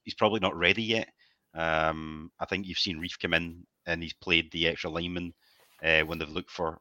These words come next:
for the extra lineman on those sort of running plays at the goal line and things like that. So I think he would likely be the player that would come in at right tackle.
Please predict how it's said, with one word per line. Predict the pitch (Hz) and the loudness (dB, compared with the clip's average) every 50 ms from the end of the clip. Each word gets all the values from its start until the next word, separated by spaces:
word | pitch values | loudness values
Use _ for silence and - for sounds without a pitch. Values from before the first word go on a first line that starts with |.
| _ | _
for | - 87 | -8 0
the | 82 87 | 0 0
extra | 82 - 92 85 | 0 0 -6 -6
lineman | 87 85 85 85 82 | -4 -4 -4 -4 -4
on | 82 82 82 | -4 -4 -4
those | 82 78 - | -6 -6 -6
sort | - 78 73 | -6 -6 -4
of | 80 | -4
running | 82 82 85 82 | -6 -6 -6 -8
plays | _ 87 85 82 80 | _ -6 -4 -4 -6
at | 80 | -8
the | 71 | -10
goal | - 85 85 82 87 | -10 -8 -8 -6 -6
line | 87 85 85 | -6 -6 -6
and | 85 - | -6 -8
things | 87 82 85 | -8 -8 -8
like | - | -6
that. | 80 82 78 - | -6 -4 -4 -4
So | - 85 85 - - - - - - - | -4 -6 -6 -8 -10 -18 -18 -16 -12 -6
I | - | -4
think | 95 87 82 | -4 -6 -4
he | - 95 | -4 -6
would | 92 90 90 | -6 -6 -4
likely | 85 87 90 95 _ 101 101 | -4 -4 -4 -4 _ -6 -2
be | 82 104 | -2 -2
the | 92 87 | -4 -4
player | _ - 95 92 92 | _ -4 -2 -2 -2
that | 90 73 | -2 -4
would | 76 - | -8 -10
come | - 90 | -8 -8
in | 90 87 | -8 -6
at | 76 | -4
right | 85 87 82 _ | -6 -6 -4 _
tackle. | 90 85 95 - - 101 | 0 -2 0 0 -4 -6